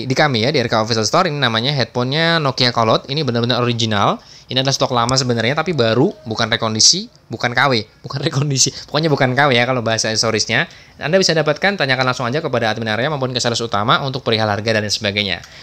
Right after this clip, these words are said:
Masih seputaran tampilan ya, kita kembali ke pembahasan untuk tampilan,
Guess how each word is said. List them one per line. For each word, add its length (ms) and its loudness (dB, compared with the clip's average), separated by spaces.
Masih 400 2
seputaran 480 2
tampilan 320 2
ya, 160 2
kita 240 -4
kembali 320 2
ke 80 -4
pembahasan 560 0
untuk 160 -4
tampilan, 400 2